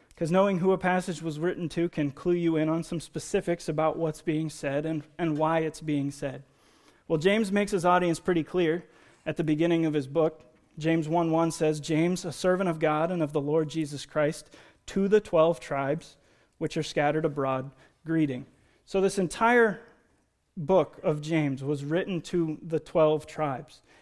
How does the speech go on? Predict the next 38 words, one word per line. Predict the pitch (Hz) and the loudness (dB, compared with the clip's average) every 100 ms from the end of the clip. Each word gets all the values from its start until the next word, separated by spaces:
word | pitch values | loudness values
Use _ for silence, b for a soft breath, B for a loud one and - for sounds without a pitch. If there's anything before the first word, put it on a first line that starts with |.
| b | b
It | 160 | -4
was | 151 139 | -4 -2
written | 170 185 175 151 - _ - | -2 0 -4 -6 -12 _ -4
to | 180 170 | -2 2
Israelites. | 190 165 151 127 127 - - _ B B | 0 0 -2 -4 -6 -12 -20 _ B B
So | - 190 | -6 0
while | 175 196 | 6 8
you're | 202 190 | 8 6
in | 190 202 | 2 0
James, | 156 143 160 170 | 2 0 0 0
you | |
need | 170 170 | 0 0
to | |
be | 160 | -2
careful | 151 160 147 165 | -2 -4 -2 -2
that | 160 147 | -2 0
you | 165 | 0
don't | 156 | -2
pull | - 170 | 0 -2
something | 165 165 156 151 | 0 -4 -2 -2
out | 147 | -2
of | 143 | -4
context | - 170 170 156 156 - | -4 -4 -2 -4 -4 -4
that | 156 | -4
was | 151 | -2
written | 147 165 156 | -2 -4 -4
to | 160 | -4
the | 151 | -4
Jews | 131 135 151 | -4 -6 -6
and | 180 | -8
think | 160 147 - | -8 -8 -4
that | 165 | -4
it | 160 | -4
was | 165 | -6
written | 151 147 156 156 b b b | -6 -4 -6 -8 b b b
to | - 156 | -2 -2
the | |
church. | 151 240 202 - | 0 -2 -2 -6